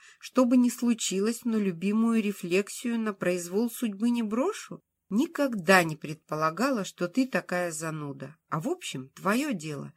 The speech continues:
Живи своей обидой дальше, намазывая ее на хлеб с маслом.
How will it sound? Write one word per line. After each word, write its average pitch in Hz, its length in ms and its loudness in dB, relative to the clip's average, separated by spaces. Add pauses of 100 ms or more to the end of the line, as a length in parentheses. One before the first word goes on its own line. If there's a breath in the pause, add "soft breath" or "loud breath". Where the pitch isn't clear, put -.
(280 loud breath)
Живи 269 340 2
своей 185 540 0
обидой 165 460 0
дальше, 156 500 -4
намазывая 180 600 0
ее 170 260 -4
на 165 140 -2
хлеб 170 340 -6
с - 140 -10
маслом. 147 520 -8